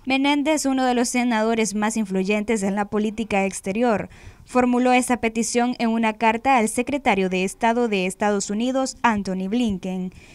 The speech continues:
y a la secretaria del Tesoro, Janet Yellen. Específicamente, Menéndez pidió a Blinken que revoquen inmediatamente cualquier visado de entrada a Estados Unidos que pueda tener Hernández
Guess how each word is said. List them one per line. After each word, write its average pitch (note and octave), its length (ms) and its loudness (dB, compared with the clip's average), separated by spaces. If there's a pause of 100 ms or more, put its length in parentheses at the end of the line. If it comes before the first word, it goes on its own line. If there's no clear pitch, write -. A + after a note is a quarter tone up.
(140)
y F#3 120 -4
a F#3 60 2
la F#3+ 120 2
secretaria B3 640 2
del A3 160 2
Tesoro, A#3+ 640 0
Janet A#3 360 0 (100)
Yellen. F#3+ 640 -2 (560)
Específicamente, C4+ 1040 2
Menéndez A3+ 560 0
pidió A3 320 2
a G#3 100 4
Blinken G3 640 -2 (560)
que G3+ 120 0
revoquen A#3 540 2
inmediatamente G#3+ 800 -2
cualquier G#3+ 360 -2
visado A3 520 0
de F#3+ 180 -2
entrada A3 480 0
a G#3 160 0
Estados A3 460 0
Unidos A3+ 440 -2
que F#3+ 120 -4
pueda B3 280 -2
tener A#3+ 360 0
Hernández G3+ 760 -2